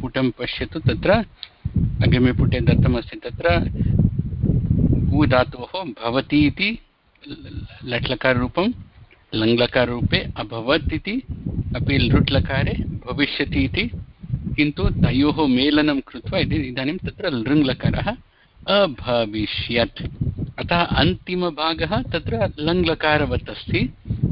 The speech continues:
हम्म, तत्र अभवत् अपि आरम्भे अपि तत्र अकारः अस्ति, हम्म, अडागमः अस्ति, अभविष्यत् इति, अभवत् स्थाने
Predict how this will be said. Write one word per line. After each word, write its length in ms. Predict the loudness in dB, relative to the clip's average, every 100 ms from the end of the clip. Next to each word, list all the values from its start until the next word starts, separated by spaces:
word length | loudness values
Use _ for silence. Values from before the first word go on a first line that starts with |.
| 0 -2 -8 -18 -2 2
हम्म, 520 | 2 2 2 2 0
तत्र 600 | -4 -2 2 2 2 -4 0
अभवत् 1400 | 2 2 -2 -2 0 0 2 4 4 0 -18 -20 -16 -12
अपि 220 | -8 -6
आरम्भे 500 | 0 2 2 0 -2
अपि 200 | -4 -6
तत्र 360 | -8 -6 -4 -6 -8 -20 -12 -8 -6 -6 -6
अकारः 380 | -2 0 0 -2
अस्ति, 640 | -6 -8 -8 -8 -8 -8 -16 _ -8
हम्म, 140 | -8 -4
अडागमः 600 | 0 2 2 2 -2 -2
अस्ति, 280 | -6 -6 -4
अभविष्यत् 1000 | -4 -2 -2 -2 -2 -2 0 0 0 -2
इति, 260 | -14 -14 -14 -16 -20 -12
अभवत् 500 | -8 -4 -2 0 0
स्थाने 440 | -2 -2 0 -2